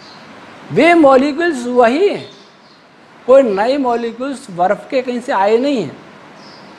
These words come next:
वो प्रकट हुए। वैसे ही आयंस के समुद्र में संपूर्ण ब्रह्मांड समाया हुआ होता है और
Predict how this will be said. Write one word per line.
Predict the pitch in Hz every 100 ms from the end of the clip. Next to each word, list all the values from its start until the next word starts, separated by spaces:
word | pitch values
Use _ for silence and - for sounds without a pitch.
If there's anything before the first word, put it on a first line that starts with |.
| - - - 190
वो | 254
प्रकट | 262 - 233 269 285 -
हुए। | 208 254 214 147 - - - - - - - - - - - - - - - - - - - - - 123
वैसे | 151 208 208 285
ही | 277 311 359 359 - - - - - -
आयंस | 165 196 294 370 392 - -
के | 302 262
समुद्र | 254 262 262 220 226
में | 220 190
संपूर्ण | - 285 330 349 311
ब्रह्मांड | 226 214 254 349 381
समाया | 269 262 247 233
हुआ | 220 220
होता | 190 180 175
है | 160 202 254 - - - - - - -
और | 214